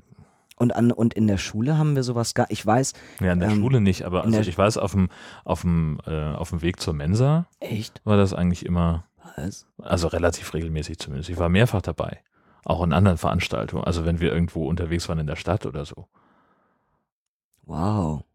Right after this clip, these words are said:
Speaker 2: Ja.
Speaker 1: Was hab ich bloß in der Lebenszeit gemacht?
Speaker 2: Keine Ahnung, du warst betrunken.
Speaker 1: <laughs> Also,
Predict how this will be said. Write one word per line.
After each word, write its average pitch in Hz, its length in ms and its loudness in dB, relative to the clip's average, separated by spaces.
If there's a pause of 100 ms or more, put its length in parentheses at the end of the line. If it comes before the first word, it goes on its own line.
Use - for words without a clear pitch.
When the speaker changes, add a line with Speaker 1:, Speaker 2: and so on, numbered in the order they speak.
(140)
Speaker 2:
Ja. 69 240 -8 (160)
Speaker 1:
Was 85 160 -6
hab 85 140 -6
ich 104 120 -8
bloß 131 220 -6
in 76 140 -4
der 73 100 -4
Lebenszeit 76 500 -8
gemacht? 76 420 -8 (120)
Speaker 2:
Keine 76 240 -8
Ahnung, 131 220 6
du 82 80 -2
warst - 160 -4
betrunken. - 420 -2 (1200)
Speaker 1:
<laughs> - 80 -2 (1700)
Also, 92 480 2